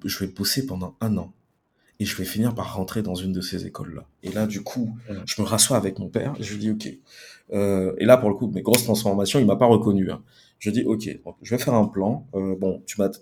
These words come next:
Speaker 1: déjà, tu m'as dit E S C P, H E C, c'est pas, c'est assez onéreux, je comprends. Euh,
Speaker 2: Hmm.
Speaker 1: je vais faire des choix un peu plus raisonnables.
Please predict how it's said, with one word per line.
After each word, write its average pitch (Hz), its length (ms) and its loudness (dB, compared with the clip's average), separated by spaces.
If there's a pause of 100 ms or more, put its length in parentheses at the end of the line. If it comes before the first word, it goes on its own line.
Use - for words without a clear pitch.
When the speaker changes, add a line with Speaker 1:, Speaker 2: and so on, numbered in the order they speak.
(160)
Speaker 1:
déjà, 98 200 0
tu 98 140 -4
m'as 92 100 0
dit 90 180 -4
E 101 80 4
S 101 100 2
C - 140 -4
P, 98 80 0
H 92 220 0
E - 20 -4
C, 107 260 2
c'est 107 320 -4
pas, - 260 -6 (140)
c'est - 260 -10
assez 98 200 -2
onéreux, 104 360 2
je 127 100 -4
comprends. - 440 -2 (600)
Euh, 95 500 0
Speaker 2:
Hmm. 87 80 -4 (1040)
Speaker 1:
je 110 120 0
vais 107 60 6
faire 110 200 2
des 101 60 4
choix 107 180 4
un 104 40 2
peu 107 120 -2
plus 107 120 0
raisonnables. 101 480 2